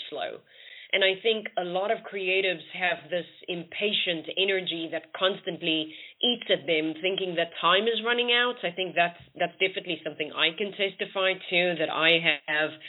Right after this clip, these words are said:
had to work on and constantly remind myself of, that time is man-made and you can achieve and do the stuff that you wanna do at any point in your life.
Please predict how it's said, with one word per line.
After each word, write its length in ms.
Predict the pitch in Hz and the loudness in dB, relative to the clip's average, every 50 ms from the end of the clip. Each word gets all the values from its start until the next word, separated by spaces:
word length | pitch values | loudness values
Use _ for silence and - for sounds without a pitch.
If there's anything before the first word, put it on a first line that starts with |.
| - - - - - - | -12 -12 -12 -10 0 2
had 180 | 180 170 175 - | 2 2 2 0
to 80 | - 190 | -4 -6
work 340 | 170 151 170 175 180 175 - | -2 2 2 2 2 2 2
on 320 | 143 175 180 190 190 190 | 2 2 2 2 0 -2
and 240 | - - 156 156 156 | -2 -4 -6 -6 -6
constantly 520 | - - 175 175 175 - 190 180 170 180 165 | -4 -4 -4 -4 -4 -6 -6 -6 -4 -4 -4
remind 380 | 151 151 139 143 151 - - 160 | -2 -4 -2 -2 -2 0 2 2
myself 340 | 185 180 180 - 190 185 180 180 | 2 2 4 2 2 2 2 2
of, 240 | 190 190 190 190 190 185 - - - - - - - - | 4 4 4 2 0 -2 -8 -16 -16 -14 -14 -14 -16 -2
that 440 | 151 165 175 165 160 160 160 160 - - - _ _ _ _ _ _ - - - | 2 4 6 6 6 4 2 -2 -10 -20 -20 _ _ _ _ _ _ -10 -4 0
time 300 | 180 165 170 185 196 190 | 2 4 4 4 2 0
is 100 | 165 139 147 | -4 -4 -2
man-made 760 | 156 151 151 151 151 143 143 151 160 175 220 247 220 233 220 - - - - - - | 0 2 2 2 0 0 2 2 2 2 0 -2 -4 -8 -10 -14 -18 -20 -8 0 2
and 260 | 165 175 170 151 160 | 2 2 2 0 -2
you 140 | 190 214 208 | -2 0 0
can 480 | 208 - - 190 175 170 165 165 165 165 156 156 - - - - | 0 0 2 4 6 6 6 6 4 2 -2 -6 -10 -20 -8 -6
achieve 720 | - 175 - - - 254 277 277 240 190 165 160 165 170 160 160 - | -6 -2 2 2 2 2 2 0 -2 -4 -6 -6 -8 -10 -10 -10 -6
and 260 | 180 180 170 165 151 143 | -6 -6 -6 -6 -8 -8
do 180 | 196 233 277 | -6 -6 -4
the 140 | 240 254 233 - - | -4 -4 -4 -4 -6
stuff 240 | - 175 160 - | -6 -6 -6 -6
that 160 | - 170 170 - | -8 -12 -10 -12
you 120 | 175 165 | -12 -10
wanna 300 | 160 165 156 156 156 156 | -10 -8 -8 -8 -8 -8
do 220 | 160 170 165 165 - - | -8 -8 -8 -8 -6 -6
at 140 | - 170 - _ - | -6 -6 0 _ 4
any 300 | 240 277 311 277 - - | 6 6 4 2 -2 -6
point 220 | - 165 165 147 143 | -12 -12 -12 -12 -14
in 120 | - - | -16 -18
your 200 | - - - - | -16 -16 -14 -12
life. 340 | - - 69 - - - | -12 -10 -10 -12 -12 -16